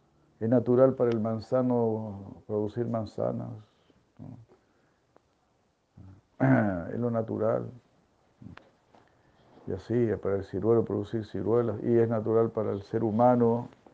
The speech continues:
despertar su amor por Dios. Solamente tiene que seguir el proceso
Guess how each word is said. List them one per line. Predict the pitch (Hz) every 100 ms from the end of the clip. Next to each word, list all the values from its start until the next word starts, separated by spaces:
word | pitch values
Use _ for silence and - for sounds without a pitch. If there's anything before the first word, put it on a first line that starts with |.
| _ _ _ _ _
despertar | 104 107 - 104 - 117 123
su | 110 104
amor | 98 113 113
por | - 104
Dios. | 101 101 107 104 - - - - _ _ _ _ _ _ _ _ _ _ _ - - _
Solamente | - 135 131 135 123
tiene | 123 135 123
que | 120
seguir | - 127 131
el | 131
proceso | 117 117 - 127 127 - 104 -